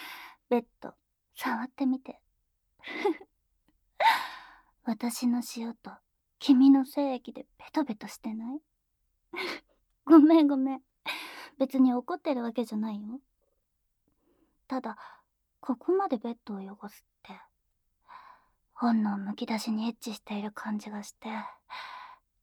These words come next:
エロいなぁと思っただけ。あ、エッチって言っても、本番まだだったね。<laughs> お姉さんっ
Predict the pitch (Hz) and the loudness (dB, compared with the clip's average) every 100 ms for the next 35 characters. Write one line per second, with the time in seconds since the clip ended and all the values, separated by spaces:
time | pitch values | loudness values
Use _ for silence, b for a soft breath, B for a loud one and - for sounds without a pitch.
0 | - 226 240 233 208 214 233 240 247 _ | -4 0 2 2 0 0 2 0 -2 _
1 | _ _ _ 220 208 _ _ _ 202 196 | _ _ _ -10 -10 _ _ _ -6 -6
2 | 208 202 - - - - _ _ _ _ | -8 -14 -16 -18 -20 -20 _ _ _ _
3 | _ _ _ _ 226 - - - B B | _ _ _ _ 2 2 -4 -12 B B
4 | B B B B _ - 294 294 _ 285 | B B B B _ 0 0 0 _ -8
5 | 262 _ _ - 202 - - 208 202 - | -8 _ _ -12 -12 -14 -12 -10 -10 -14
6 | _ _ _ _ _ _ _ 247 240 233 | _ _ _ _ _ _ _ 2 2 2
7 | 226 226 254 214 196 196 - 190 196 - | 0 0 0 -2 -10 -16 -16 -12 -12 -14
8 | _ _ _ _ _ _ - - - - | _ _ _ _ _ _ -20 -20 -20 -20
9 | - - _ _ _ - - - - - | -20 -20 _ _ _ -14 -14 -14 -20 -20
10 | - _ _ 214 208 208 202 196 185 | -20 _ _ -2 0 -2 -6 -10 -14